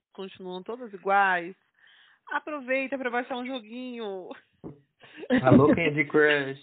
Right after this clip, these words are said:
Speaker 1: <laughs> Gente, eu conheci um joguinho em março do ano passado por causa da quarentena
Speaker 2: <laughs>
Speaker 1: e eu estou jogando ele até hoje. Então, eu vi nessas re-, nesses posts, é,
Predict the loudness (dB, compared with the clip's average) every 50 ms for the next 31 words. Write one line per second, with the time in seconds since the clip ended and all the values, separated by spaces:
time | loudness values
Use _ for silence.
0 | -2 0 2 2 2 -2 _ -16 -16 -16 -20 -20 -20 -20 -18 -16 -16 -16 -8 -4
1 | -4 -2 -2 -4 -6 -10 -12 _ -4 -4 -4 -4 -4 -6 -8 -6 -8 -8 -10 _
2 | _ -18 -16 -14 -12 -12 -10 -10 -8 -8 -8 -8 -10 -12 -14 -12 -12 -12 -12 -12
3 | -10 -8 -6 -6 -6 -6 -8 -12 -14 -14 -12 -12 -12 -12 -14 -14 -14 _ _ -4
4 | -4 -4 -4 -6 -8 -12 -16 -18 -20 -20 -12 -8 -8 -8 -8 -8 -6 -6 -6 -6
5 | -6 _ -12 -12 -12 -14 -14 _ -12 -12 -12 -12 -12 -14 -16 -18 -8 _ -4 -2
6 | 0 0 -2 0 -2 -2 0 0 0 0 -2 -6 -6 _ -2 0 0 0 -2 -4
7 | -4 -4 -6 -6 -6 -6 -4 -4 -4 -4 -4 -4 -4 -4 -4 -6 -6 -8 -8 -12
8 | -14 -18 -16 -8 -6 -4 -4 -4 -6 _ _ _ _ _ 0 0 0 -2 -6 -10
9 | -10 -10 -10 -14 -20 -20 _ -14 -14 -14 -14 -18 -20 _ _ _ _ _ _ -10
10 | -10 -10 -10 -14 -18 -18 -20 _ _ -8 -6 -6 -6 -8 -12 _ -18 -16 -16 -16
11 | -18 _ _ _ _ _ _ _ _ _ -8 -4 -2 -2 -2 -2 -4